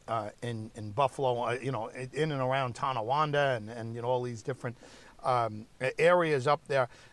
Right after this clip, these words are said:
And, and, and I love it. I don't wanna put it down, but the last thing in the world you're thinking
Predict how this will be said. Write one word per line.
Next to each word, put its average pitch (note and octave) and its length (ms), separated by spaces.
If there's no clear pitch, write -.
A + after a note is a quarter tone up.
And, G#3 180
and, G#3+ 240
and G#3+ 120
I G#3+ 80
love G#3+ 280
it. C#3 100
I E3 100
don't E3+ 120
wanna D#3+ 200
put - 220
it C#3+ 80
down, F3 240
but D3 220
the D#3 100
last E3+ 380
thing F3+ 160
in E3 80
the D#3 60
world D#3 300
you're C3+ 140
thinking D#3+ 480